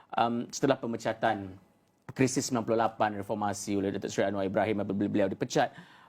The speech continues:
Pak Lah itu merupakan sosok yang menenangkan parti, menenangkan politik, uh, uh, Melayu terutamanya ketika itu dengan, uh, naratif, uh, yang dibawakan oleh beliau ka-,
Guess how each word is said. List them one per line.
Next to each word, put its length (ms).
Pak 240
Lah 160
itu 160
merupakan 320
sosok 400
yang 160
menenangkan 880
parti, 480
menenangkan 800
politik, 560
uh, 240
uh, 200
Melayu 520
terutamanya 640
ketika 320
itu 320
dengan, 480
uh, 400
naratif, 800
uh, 160
yang 160
dibawakan 640
oleh 160
beliau 240
ka-, 160